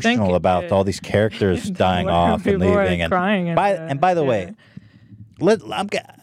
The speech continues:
Speaker 2: so let's talk about the characters that died, first of all. Scarlett Johansson's character, I don't even know what the point, her character has never done anything in all of the Marvel movies.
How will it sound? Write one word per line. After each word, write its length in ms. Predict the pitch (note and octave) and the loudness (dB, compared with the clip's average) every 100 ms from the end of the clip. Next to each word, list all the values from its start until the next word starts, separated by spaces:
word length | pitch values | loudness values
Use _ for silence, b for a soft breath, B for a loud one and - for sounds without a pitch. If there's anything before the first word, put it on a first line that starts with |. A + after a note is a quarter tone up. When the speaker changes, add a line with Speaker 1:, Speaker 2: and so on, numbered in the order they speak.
| - - - G#2+ D#3 | -20 -12 -10 -4 -2
Speaker 2:
so 160 | - G#3 | 2 2
let's 140 | G3+ | 2
talk 140 | A3+ | 0
about 120 | G3 F3 | 2 0
the 60 | |
characters 360 | - C#3 B2+ G2+ | 0 -2 -2 -4
that 100 | F2+ | -2
died, 240 | E2+ E2+ | -2 -2
first 160 | F#2+ - | -6 -8
of 60 | D#2+ | -8
all. 140 | D2 - - b b b _ | -10 -14 -20 b b b _
Scarlett 400 | - F#3+ G#3 G3+ | -2 2 2 2
Johansson's 540 | F3+ D3+ C#3+ - C3+ - | 2 2 2 0 -4 -2
character, 540 | B2 G#2 F2 F2+ F#2 B B - | 0 0 -2 -4 -4 B B -4
I 80 | - | 0
don't 180 | A3 C4 | 2 0
even 260 | C4 G#3+ | 0 2
know 120 | E3 E3 | 2 2
what 220 | D3+ - | 2 -2
the 80 | B2 | -2
point, 280 | - D3 - B | 0 0 -2 B
her 100 | - | -4
character 340 | - D4 C#4 A#3+ | 0 0 2 2
has 160 | F#3 | 2
never 280 | D3 E3 F#3+ | 2 2 2
done 200 | F3 F3 C#3+ | 2 0 0
anything 600 | C#3+ C#3+ B2+ - E2 - - B2+ | 0 2 0 -4 -8 -10 -6 -2
in 80 | |
all 280 | B2 C3+ D#3+ | 0 4 4
of 60 | E3 | 2
the 100 | C3+ | 2
Marvel 320 | A#2+ C3 A2+ | 2 2 2
movies. 360 | A#2+ G#2+ D#2 | 0 0 -4